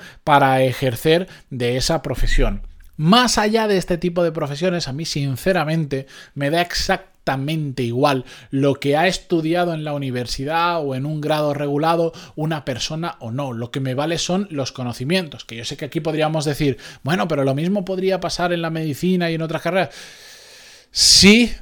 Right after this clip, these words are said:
pero estamos jugando con la vida de gente, estamos jugando con cosas muy peligrosas y es mejor que haya una acreditación previa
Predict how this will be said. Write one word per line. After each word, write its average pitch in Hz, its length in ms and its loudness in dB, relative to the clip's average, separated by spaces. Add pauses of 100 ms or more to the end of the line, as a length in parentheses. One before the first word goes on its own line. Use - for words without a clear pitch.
pero 156 160 2
estamos 147 320 0
jugando 170 440 2
con 196 200 0
la 185 80 4
vida 185 200 6
de 190 120 2
gente, 180 280 0
estamos 151 300 -4
jugando 165 300 -4
con 160 160 -6
cosas 170 280 -2
muy 175 180 0
peligrosas 170 640 0
y 151 80 0
es 143 80 2
mejor 151 320 0
que 160 100 0
haya 160 200 4
una 143 400 -2
acreditación 135 920 -2
previa 190 540 0